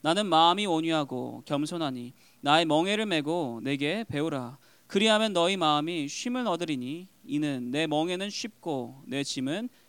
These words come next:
가벼움이라 하시니라." 아멘. 예수님께서 말씀하세요. "수고하고 무거운 짐진 자들아, 다 내게로 오라." 그럼 무슨 말이냐?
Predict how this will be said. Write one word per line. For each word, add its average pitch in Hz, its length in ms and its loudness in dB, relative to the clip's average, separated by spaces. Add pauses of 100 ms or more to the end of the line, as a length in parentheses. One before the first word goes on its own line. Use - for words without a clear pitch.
(120)
가벼움이라 160 840 -2 (100)
하시니라." 139 960 -16
아멘. 131 340 -12 (1160)
예수님께서 151 380 -10
말씀하세요. 131 480 -14 (1400)
"수고하고 175 1000 -8 (380)
무거운 147 680 -8 (120)
짐진 139 400 -10
자들아, 127 280 -16 (680)
다 147 320 -16 (720)
내게로 120 320 -14
오라." 139 180 -20 (2000)
그럼 151 120 -12
무슨 143 200 -12
말이냐? 143 520 -14